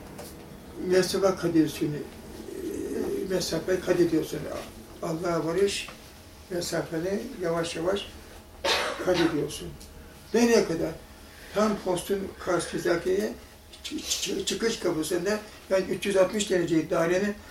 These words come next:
tam ortasından geçen o muhayyel çiz-, haddise çap, çap diyoruz da dairede. Çapın sonu o posta madde fecr, günün ağarma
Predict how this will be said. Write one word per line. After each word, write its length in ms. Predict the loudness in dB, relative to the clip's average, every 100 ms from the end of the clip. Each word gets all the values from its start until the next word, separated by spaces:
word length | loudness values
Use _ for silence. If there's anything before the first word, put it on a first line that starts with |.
| -20 -6
tam 240 | 0 2
ortasından 640 | 4 4 2 -2 0 0 0
geçen 260 | 0 0 -2
o 300 | -4 -6 -6 -8 -16 -18 -16 0
muhayyel 540 | 2 6 8 8 8
çiz-, 240 | 4 -2 -2
haddise 560 | -2 -2 -2 -2 -2
çap, 280 | -2 -4 -8 -14 -20 -12 -12 -8
çap 260 | -4 -2 2
diyoruz 240 | 2 2
da 60 | 2
dairede. 380 | 2 2 -2 -4 -16 -18 -10
Çapın 320 | -4 -2 0
sonu 240 | 0 0 0
o 200 | -2 -4 -4
posta 260 | -4 -2 0
madde 440 | 0 2 2 4
fecr, 320 | 8 8 6 -8 -20 -20 -18 -18 2
günün 260 | 6 6 4
ağarma 460 | 2 2 2 0